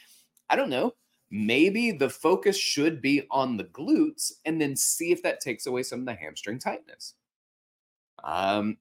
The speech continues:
I also like the example in between the shoulder blades. In between the shoulder blades for a lot of people seems to be really tight, and they're protracted at the shoulders. They're internally rotated at the shoulders.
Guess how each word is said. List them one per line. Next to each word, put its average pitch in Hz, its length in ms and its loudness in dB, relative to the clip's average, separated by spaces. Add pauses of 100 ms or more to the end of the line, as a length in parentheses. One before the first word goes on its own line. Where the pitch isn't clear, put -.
(120)
I 107 160 4
also 123 340 4
like 139 320 2
the 156 80 0
example 160 440 -2
in 139 180 -2
between 196 260 -2
the 190 60 0
shoulder 226 340 2
blades. 82 520 -4
In 127 100 -4
between 185 260 -6
the 170 60 -4
shoulder 160 320 0
blades 156 320 0
for 139 100 -2
a 127 60 2
lot 117 200 4
of 123 120 -8
people 127 320 -4
seems 127 340 -4
to - 80 -8
be 160 160 -2
really 117 400 2
tight, 107 380 -2
and 101 100 -8
they're 104 80 -4
protracted 131 1040 0
at 123 160 -2
the 117 80 -8
shoulders. 117 760 -2
They're 113 200 4
internally 135 720 -2
rotated 123 580 0
at 135 160 0
the 175 80 -8
shoulders. 110 920 0